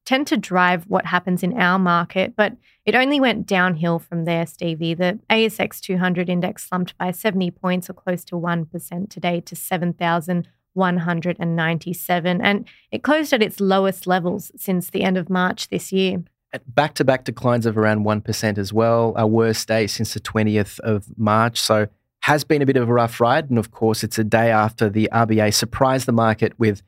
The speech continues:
Speaker 2: yet another rate hike, the eleventh in twelve meetings. And then Governor Philip Lowe said they won't take too long to bring inflation down. And then, as you mentioned, U S markets didn't do so well. So that never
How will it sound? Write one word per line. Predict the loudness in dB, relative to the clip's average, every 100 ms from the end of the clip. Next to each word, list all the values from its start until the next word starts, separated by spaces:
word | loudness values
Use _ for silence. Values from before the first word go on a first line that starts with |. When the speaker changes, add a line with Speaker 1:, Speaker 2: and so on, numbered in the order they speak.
| _ _ _
Speaker 2:
yet | 0 2
another | 2 2 2
rate | 2 2 2
hike, | 2 2 0 0
the | 2
eleventh | 2 4 2 2 0 -2 -14 _ _ _ -2
in | 2 2 0 -4
twelve | -4 2 2 2 2
meetings. | 2 2 0 0 2 2 2
And | 4
then | 2 0 _ _ -2
Governor | 0 2 0
Philip | 0 0 0 2
Lowe | 2 4
said | 2 2 0 2
they | 0 0 _
won't | 0 0 -2
take | -2 -2 -2
too | -4 0 2
long | 2 2 2
to | 0
bring | 0 2
inflation | 2 0 2 2 2 0 2
down. | 4 4
And | 2
then, | 2
as | 2 2
you |
mentioned, | 2 2 0 2
U | 2 2
S | 2 2
markets | 2 2 -6
didn't | -4 0 2
do | 2 2 -2 -20 -20 _
so | -2 2 4
well. | 4 2 0 -2
So | 0 0 0
that | -2 0
never | 2 2 2 2